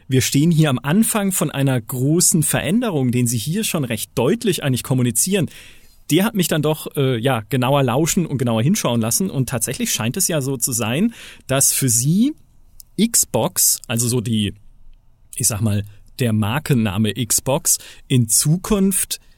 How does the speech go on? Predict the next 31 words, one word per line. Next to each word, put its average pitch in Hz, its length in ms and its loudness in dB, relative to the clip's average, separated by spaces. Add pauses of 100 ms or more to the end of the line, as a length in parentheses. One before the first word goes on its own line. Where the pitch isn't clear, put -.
(140)
nicht 139 300 4
mehr 185 180 4
nur 156 260 6
für 151 140 -2
einen 123 80 0
schwarzen 113 420 -2
Kasten 190 500 0
oder 123 180 -2
je 120 60 2
nachdem 113 480 0
weißen 135 280 0
oder 120 140 0
grauen 139 280 2
Kasten 180 320 0
oder 127 120 -2
wie 139 120 2
auch 151 80 0
immer 180 340 0
steht, 160 320 -2 (260)
der 127 220 0
unter 151 240 4
meinem 123 180 2
Fernseher 151 380 0
rumschnurrt, 131 640 0 (420)
sondern 156 680 2 (220)
für 165 480 4 (100)
eine 156 460 2 (260)
übergreifende 170 1400 2 (340)
Plattform, 156 840 0
die 147 240 -2
auf - 260 -4